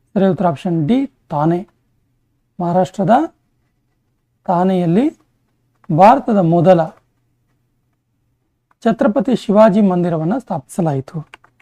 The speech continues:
ಭಾರತದ ಮೊದಲ ಗ್ರೀನ್ ವೇಸ್ಟ್ ಪ್ರೊಸೆಸಿಂಗ್ ಪ್ಲಾಂಟ್ ಅನ್ನ ಎಲ್ಲಿ ಪ್ರಾರಂಭಿಸಲಾಗುವುದು? Actually, ಈ ಗ್ರೀನ್ ವೇಸ್ಟ್ ಪ್ರೊಸೆಸಿಂಗ್ ಪ್ಲಾಂಟ್ ಇದೆಯಲ್ಲ,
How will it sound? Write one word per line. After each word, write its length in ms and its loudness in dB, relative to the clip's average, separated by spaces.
ಭಾರತದ 380 4
ಮೊದಲ 400 4
ಗ್ರೀನ್ 420 2
ವೇಸ್ಟ್ 260 -2
ಪ್ರೊಸೆಸಿಂಗ್ 580 -4
ಪ್ಲಾಂಟ್ 300 0
ಅನ್ನ 120 0
ಎಲ್ಲಿ 280 2
ಪ್ರಾರಂಭಿಸಲಾಗುವುದು? 1080 -2
Actually, 360 2
ಈ 140 8
ಗ್ರೀನ್ 480 2
ವೇಸ್ಟ್ 500 -4
ಪ್ರೊಸೆಸಿಂಗ್ 560 -2
ಪ್ಲಾಂಟ್ 300 -2
ಇದೆಯಲ್ಲ, 240 -2